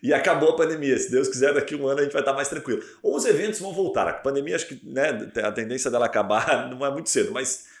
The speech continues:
onde é que se expõe? Dá algum, feijão com arroz, assim, o básico. Onde é que o cara se expõe hoje?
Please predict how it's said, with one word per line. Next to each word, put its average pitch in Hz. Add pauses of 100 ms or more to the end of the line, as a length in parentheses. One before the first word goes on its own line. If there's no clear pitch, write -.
onde 339
é 254
que -
se 190
expõe? 107
Dá 113
algum, 156
feijão 160
com -
arroz, 147
assim, 113
o 104
básico. 104
Onde -
é -
que -
o -
cara -
se 143
expõe 107
hoje? -